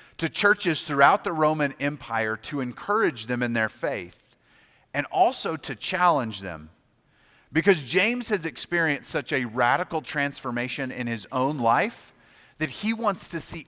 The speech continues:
others experience this same radical transformation. And because James is so passionate,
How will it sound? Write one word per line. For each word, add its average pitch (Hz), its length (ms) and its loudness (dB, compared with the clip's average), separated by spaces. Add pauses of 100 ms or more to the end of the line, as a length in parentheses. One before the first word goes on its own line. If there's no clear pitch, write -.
others 165 460 -2
experience 123 640 -2
this 117 180 -4
same 143 480 -4
radical 117 480 4
transformation. 104 1000 -8 (540)
And 120 80 -12
because 135 320 0
James 139 400 -2
is 123 120 -2
so 160 480 0
passionate, 135 960 -4